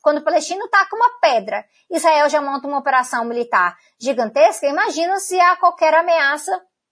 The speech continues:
ameaça real de guerra. E é por isso que tem toda a briga ali em relação ao Irã. É, isso também,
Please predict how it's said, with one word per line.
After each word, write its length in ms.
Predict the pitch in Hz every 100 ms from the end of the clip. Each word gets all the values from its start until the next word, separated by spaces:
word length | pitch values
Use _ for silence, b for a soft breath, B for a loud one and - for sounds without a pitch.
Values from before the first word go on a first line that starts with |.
| _ _ _ -
ameaça 500 | 240 269 262 262 285
real 300 | 302 269 269
de 100 | 320
guerra. 400 | 302 254 214 180 b b
E 60 | 233
é 60 |
por 160 | 233 233
isso 160 | 240
que 80 | 285
tem 200 | 269 262
toda 320 | 247 220 226
a 60 | 254
briga 300 | 262 262 262
ali 160 | 262 240
em 140 | 254
relação 400 | 262 285 285 269
ao 60 | 302
Irã. 300 | 359 220 - _ _ _ _ _
É, 260 | 214 208 -
isso 140 | 208
também, 340 | 233 214 226